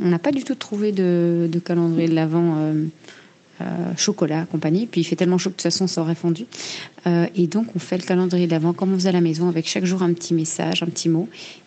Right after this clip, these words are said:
et, euh, et une mission. Donc, il y a eu, euh, ce soir, c'était, euh, ma-, euh, soirée massage, il y a eu, euh, décorer ton vélo pour Noël, il y a eu, euh, regardons un film de Noël en famille, euh,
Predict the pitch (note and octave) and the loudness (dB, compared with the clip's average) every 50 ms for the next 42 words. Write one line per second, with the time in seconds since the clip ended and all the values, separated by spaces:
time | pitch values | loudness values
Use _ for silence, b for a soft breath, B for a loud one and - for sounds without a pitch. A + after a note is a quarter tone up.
0 | _ - F3+ F#3 F#3 E3+ D#3 D#3 D3+ D3+ D3+ D3+ D3+ D3+ - - F#3 F#3 F#3 F3+ | _ 0 2 2 4 2 2 2 2 2 2 0 0 0 -2 0 2 2 4 4
1 | D#3+ D#3 - - - D#3 D3+ D3+ D#3+ D#3 - - E3 D#3+ D#3+ D#3+ E3 F3 F3+ E3 | 2 0 -2 -6 -6 -4 -2 -2 -2 -2 -2 0 2 2 4 4 4 2 2 2
2 | D3 D#3 D#3+ D#3+ - B B B B B - E3 - F3 - F3+ F3+ F3+ - E3 | 0 0 -2 -2 -6 B B B B B -8 -4 -4 -2 0 0 -2 0 -2 -4
3 | - - E3 D3+ D3 D3+ D#3 D#3+ E3+ - B3 E3 D#3 D3+ D3+ D3 D#3 E3 - - | -2 0 0 0 2 2 2 2 2 0 0 -2 0 0 0 0 -2 -2 -2 -2
4 | - F3 F3 F3+ E3+ D#3 D#3+ - - D#3 D3+ D3 D#3 F3 F3 F3+ F3 E3+ E3 D#3 | 0 2 2 2 2 0 -2 -4 -6 -4 -2 -2 0 -2 -2 -2 -2 0 0 2
5 | D#3+ D#3+ D#3+ D3 D3+ D3 F3+ F3+ - F3 F3 F3 E3+ - E3 E3 D#3+ E3 D#3 D#3+ | 2 2 2 0 0 0 -2 0 0 0 0 -2 -2 0 -2 0 2 2 2 0
6 | D#3+ D#3+ - E3 D#3+ E3+ D#3 D3 - - D3+ D3+ D3+ D#3+ D#3+ D#3+ D#3+ D#3 D#3+ D#3 | -2 -4 -4 -2 -2 0 0 0 -2 -2 -2 0 0 0 0 0 0 0 0 0
7 | D#3 D#3+ D#3+ - E3+ - - D#3 D3+ F3+ F3 F3 E3+ E3+ D#3+ D#3+ - - - D#3+ | 0 0 0 0 0 -2 -2 -2 -2 0 0 2 2 2 0 0 -2 -4 -2 0
8 | D#3+ D#3+ D#3+ D#3 D3 F3 F3+ F3+ E3+ E3 D#3+ E3 D#3+ - D#3 D3+ D3+ D#3 D#3 D#3 | 0 0 0 -2 0 0 2 2 2 2 0 -2 -2 -2 -2 -2 0 0 0 0
9 | D#3 D#3+ E3+ F3 B B B B B B B B - - D#3+ D#3 D#3 D#3 D#3 | 0 0 -2 -2 B B B B B B B B -8 -4 -2 -2 -2 -2 -2